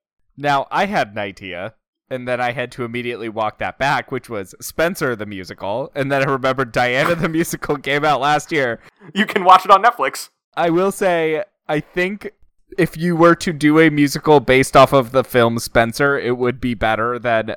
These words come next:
Speaker 1: the musical that currently exists.
Speaker 2: What? No.
Speaker 1: But, yeah. So what's your other answer?
Speaker 2: Oh, my real answer, insanely, is Dream Horse. Mark, do you know about Dream Horse?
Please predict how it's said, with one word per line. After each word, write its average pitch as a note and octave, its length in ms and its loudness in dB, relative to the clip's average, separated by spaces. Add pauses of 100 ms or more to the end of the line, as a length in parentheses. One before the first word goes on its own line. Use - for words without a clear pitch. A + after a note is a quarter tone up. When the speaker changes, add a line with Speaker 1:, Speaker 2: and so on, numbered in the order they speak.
Speaker 1:
the D#3+ 120 4
musical C3+ 520 -4
that A#2 160 -4
currently B2 480 -4
exists. A#2 720 -6 (240)
Speaker 2:
What? B4 240 6 (200)
No. A2+ 600 4 (600)
Speaker 1:
But, C#3 380 2 (260)
yeah. F3 260 2 (520)
So F#3 200 2
what's E3+ 220 2
your F3+ 420 0
other C3+ 420 -4 (280)
answer? A2 480 -8 (340)
Speaker 2:
Oh, G#3 140 6
my F#3+ 100 4
real A3 240 4
answer, D4 500 -2 (400)
insanely, F3 580 -4 (100)
is D3+ 140 -8 (100)
Dream A#2+ 260 -8
Horse. G2 440 -16 (220)
Mark, A3+ 260 0
do F#3+ 80 -8
you G#3 80 0
know B3 160 2
about G3 260 0
Dream D#3 220 -6
Horse? C#3 120 -6